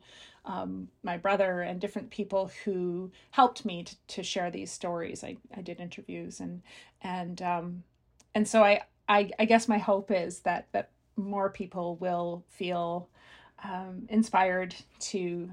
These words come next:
to connect with their families, their communities, and to share some of those stories, those experiences, because they're not really,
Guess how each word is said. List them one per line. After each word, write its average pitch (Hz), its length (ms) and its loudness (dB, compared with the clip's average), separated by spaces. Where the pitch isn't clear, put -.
to - 120 -14
connect 180 300 -6
with 196 120 -6
their 185 100 -6
families, 180 720 -6
their 185 100 -8
communities, 180 760 -8
and 175 220 -4
to 190 80 -8
share 185 320 2
some 190 200 -4
of 180 80 -6
those 185 200 -4
stories, - 420 -4
those 185 180 -10
experiences, 196 720 -8
because 226 280 2
they're 220 120 4
not 220 480 6
really, 190 760 -2